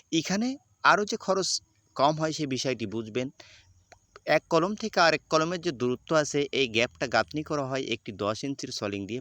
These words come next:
পাঁচ ইঞ্চি এবং সেই গাঁথনিগুলো দেওয়া হয় বিল্ডিংয়ের চারি বাউন্ডারি, ভিতরের বিমের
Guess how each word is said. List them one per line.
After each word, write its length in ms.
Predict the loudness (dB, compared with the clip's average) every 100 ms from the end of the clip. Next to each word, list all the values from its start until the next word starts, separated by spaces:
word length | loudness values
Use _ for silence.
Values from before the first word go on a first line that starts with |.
| -6
পাঁচ 200 | -6 -6 -10
ইঞ্চি 280 | -18 -20 -14 -4
এবং 180 | -4 -2 2
সেই 160 | 4 8
গাঁথনিগুলো 580 | 10 10 10 4 6 6
দেওয়া 240 | 8 8 8
হয় 160 | 6 4 0 4
বিল্ডিংয়ের 540 | 6 8 6 6 6 4 -4 -20 -6 0
চারি 260 | 4 4 4
বাউন্ডারি, 600 | 8 8 8 6 4 2
ভিতরের 460 | -2 -2 2 4 4
বিমের 320 | 4 4 4